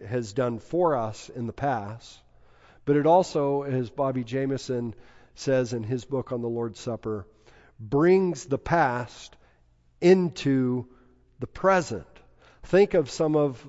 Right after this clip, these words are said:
the present truths, um, that the Lord's Supper point to. There is now no condemnation for those who are in Christ Jesus. We have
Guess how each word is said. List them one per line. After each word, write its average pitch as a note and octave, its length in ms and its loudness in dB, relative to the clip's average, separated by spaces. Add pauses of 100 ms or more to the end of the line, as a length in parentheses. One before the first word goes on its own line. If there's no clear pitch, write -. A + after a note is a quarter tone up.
(120)
the B2+ 100 -4
present D3+ 720 0 (240)
truths, C3+ 840 0 (100)
um, C#3 360 -2 (120)
that C#3+ 280 2 (440)
the C#3 100 2
Lord's C#3+ 320 2
Supper C#3 500 0 (1040)
point G#3 360 -4
to. F#2 260 -12 (720)
There D#3+ 240 2
is D3 260 0
now D#3+ 600 4 (680)
no F3+ 300 8
condemnation E3+ 1120 0 (400)
for D3+ 160 2
those D3 560 2 (420)
who D3+ 140 4
are D#3+ 160 6
in D#3+ 120 2
Christ E3+ 400 0
Jesus. F#3+ 800 -8 (720)
We F3 180 4
have E3 340 4